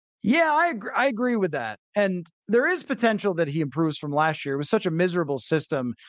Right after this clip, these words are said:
that he could be better. He can make plays on the football. We did see that was the interception against the Jets.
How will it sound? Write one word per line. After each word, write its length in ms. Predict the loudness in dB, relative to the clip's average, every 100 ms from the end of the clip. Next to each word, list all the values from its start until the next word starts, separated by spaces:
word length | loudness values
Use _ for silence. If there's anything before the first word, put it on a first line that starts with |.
| -6
that 380 | 2 2 2 -2 _
he 260 | -2 0 0 -6
could 180 | 0 0
be 120 | 2
better. 420 | 2 2 4 2 -2 _ 0
He 160 | 0
can 260 | 4 2 4
make 240 | 2 2
plays 260 | 2 2 4
on 140 | 0
the 60 | 0
football. 340 | -2 2 2
We 120 | 2 0
did 180 | -4
see 180 | -2 2
that 300 | 4 4 0 -2
was 200 | -4 0
the 100 | 2
interception 600 | 2 2 0 0 -4 -2
against 280 | -2 -2
the 100 | -4
Jets. 440 | 0 2 2 -2